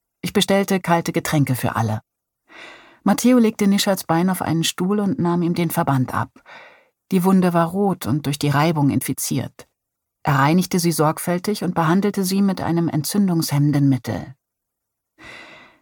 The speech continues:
Während er seine Arzttasche wieder zusammenpackte, sagte Matteo zu Shanti: "Wir sollten für heute hier bleiben.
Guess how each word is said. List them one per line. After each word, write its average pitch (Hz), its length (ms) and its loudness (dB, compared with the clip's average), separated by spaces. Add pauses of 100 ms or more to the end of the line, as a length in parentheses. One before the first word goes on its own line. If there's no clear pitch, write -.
(140)
Während 202 360 2
er 185 200 0
seine 180 280 2
Arzttasche 170 580 -2
wieder 151 180 0
zusammenpackte, 175 800 0
sagte 202 300 -2
Matteo 185 420 -2
zu 180 160 -6
Shanti: 180 560 0 (1040)
"Wir 170 160 2
sollten 160 360 2
für 139 180 0
heute 156 220 0
hier 151 220 -2
bleiben. - 520 -4